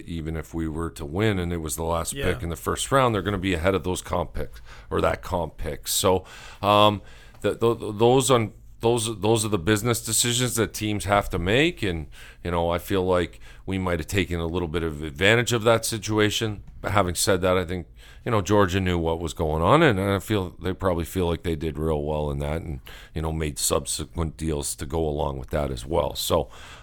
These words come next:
Speaker 1: um, yeah, the Desnew one surprises me a bit. It really
Speaker 2: Yeah.
Speaker 1: does, uh,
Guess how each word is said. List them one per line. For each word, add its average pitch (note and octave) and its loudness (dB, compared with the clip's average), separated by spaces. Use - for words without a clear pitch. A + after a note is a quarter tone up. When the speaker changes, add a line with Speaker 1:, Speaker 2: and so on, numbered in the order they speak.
Speaker 1:
um, F2 4
yeah, E3 8
the D#3+ 4
Desnew D3 6
one D#3+ 8
surprises A#2+ 8
me E2+ 0
a D2+ 0
bit. D2 -2
It E2 -2
really G2+ 4
Speaker 2:
Yeah. F3 2
Speaker 1:
does, F2 6
uh, D#2+ 2